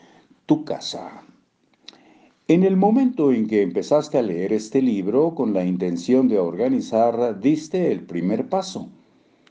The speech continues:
Si ya has leído hasta aquí, sabes que necesitas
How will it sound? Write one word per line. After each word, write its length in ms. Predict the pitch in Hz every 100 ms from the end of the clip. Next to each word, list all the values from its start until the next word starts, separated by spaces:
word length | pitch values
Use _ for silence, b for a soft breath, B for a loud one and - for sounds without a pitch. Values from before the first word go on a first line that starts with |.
| b b b b
Si 260 | - - 104
ya 240 | 107 107
has 120 | 110 123
leído 560 | 113 117 131 151 165
hasta 280 | 123 - 98
aquí, 400 | - 180 202 220
sabes 440 | - 107 98 110 -
que 100 | 143
necesitas 1120 | 143 170 165 190 185 208 196 - - -